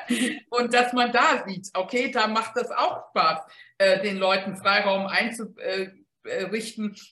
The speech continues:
Speaker 2: und denen zu sagen, du darfst in dieser Zeit deine Sachen auch machen und nicht, oh Gott, der blutet aus in seiner, in seiner zweiten Aufgabe, ne?
Speaker 1: Ja, nein, absolut. Dieses Sidepreneurship, so wie du es ansprichst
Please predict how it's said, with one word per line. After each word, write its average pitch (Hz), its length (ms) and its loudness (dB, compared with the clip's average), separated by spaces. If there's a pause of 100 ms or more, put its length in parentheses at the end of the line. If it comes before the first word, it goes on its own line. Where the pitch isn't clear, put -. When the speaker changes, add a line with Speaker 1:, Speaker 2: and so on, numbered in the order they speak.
(140)
Speaker 2:
und 190 260 -2
denen 202 160 0
zu 202 160 -6
sagen, 196 300 0
du 190 80 -10
darfst 208 400 0
in 220 100 -4
dieser 208 320 -4
Zeit 196 380 -2
deine 214 300 0
Sachen 214 360 -4
auch 247 320 -2
machen 120 440 -8 (240)
und 190 180 -2
nicht, 240 360 -2
oh 196 140 -2
Gott, 226 400 2
der 190 120 2
blutet 226 460 -4
aus - 360 2
in 190 140 -4
seiner, 170 480 0 (200)
in 175 120 -4
seiner 165 380 0
zweiten 160 400 -2
Aufgabe, 127 600 -8
ne? 170 160 -14 (480)
Speaker 1:
Ja, 226 280 4 (220)
nein, 254 200 4
absolut. 247 460 0
Dieses 220 240 -12
Sidepreneurship, 214 880 2
so 233 160 -6
wie 233 80 -2
du 233 80 -2
es 247 100 -4
ansprichst 269 680 -2